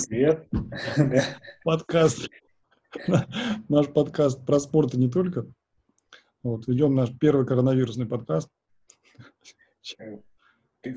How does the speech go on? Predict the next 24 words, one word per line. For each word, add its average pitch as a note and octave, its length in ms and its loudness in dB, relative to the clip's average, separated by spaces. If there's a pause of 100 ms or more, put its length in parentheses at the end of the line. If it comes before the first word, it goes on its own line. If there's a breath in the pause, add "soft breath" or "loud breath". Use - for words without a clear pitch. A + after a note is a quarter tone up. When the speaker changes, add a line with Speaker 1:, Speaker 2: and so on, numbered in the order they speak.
Speaker 1:
первый, A#2+ 1040 2
э, B2+ 40 -12
с-, C#3 200 -10
сам-, C3+ 320 2
самоизолированный. C3 1040 4 (720)
Вот. A2 320 -8
Speaker 2:
Первый C3 220 -4
Speaker 1:
Сколько, C3 200 -2
Speaker 2:
самоизолированный. C3 380 2
Speaker 1:
сколько D3+ 300 4
мы D3+ 120 8
с C#3 80 -2
тобой C#3+ 440 8
пытались C3 420 4
встретиться, C#3+ 640 2
но A#2 420 -4
никак A2+ 420 -6
не A2+ 100 -8
получилось, A#2+ 540 -4
да? A#2 220 -6 (240)
Какие-то A2+ 460 -6
пре-, A#2+ 160 -4
препятствия C3+ 720 2
чинят. C3+ 500 0